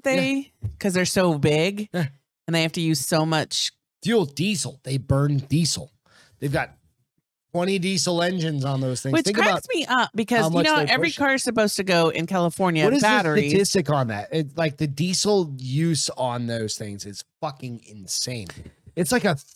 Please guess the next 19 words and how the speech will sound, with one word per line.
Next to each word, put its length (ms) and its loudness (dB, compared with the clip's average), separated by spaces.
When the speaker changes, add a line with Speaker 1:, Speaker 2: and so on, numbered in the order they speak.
Speaker 1:
th-, 140 -10
I 60 -2
don't 220 0
wanna 180 -4
say 180 -6
it's 120 -10
a 100 -16
third, 200 2
but 100 -4
it's 120 -6
like 180 -4
fifteen 540 0
percent 400 2
Speaker 2:
Well 100 0
Speaker 1:
of 180 -2
the 100 0
global, 1000 2
like, 280 -2
uh, 80 -12